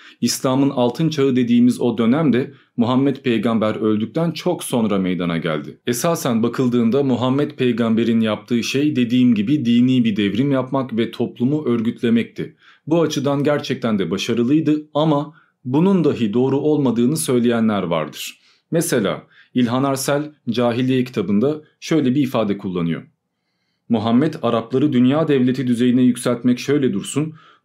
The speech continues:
doğru dürüst bir devlet anlayışına bile sürükleyememiştir. Onun döneminde devlet diye bir kuruluş dahi oluşmamıştır. Öte yandan Muhammed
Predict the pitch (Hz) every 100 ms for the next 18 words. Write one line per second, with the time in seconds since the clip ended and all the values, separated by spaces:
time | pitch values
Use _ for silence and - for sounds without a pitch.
0 | 131 139 190 180 170 160 160 143 143 165
1 | 156 143 147 139 170 160 143 156 - 127
2 | 127 120 98 85 - - - - _ _
3 | 131 151 160 127 117 110 110 123 151 127
4 | 127 151 156 123 104 113 - 135 151 -
5 | 131 110 160 123 147 147 123 95 - -
6 | - - - _ _ - 113 143 120 107
7 | 95 92 90 92 98 151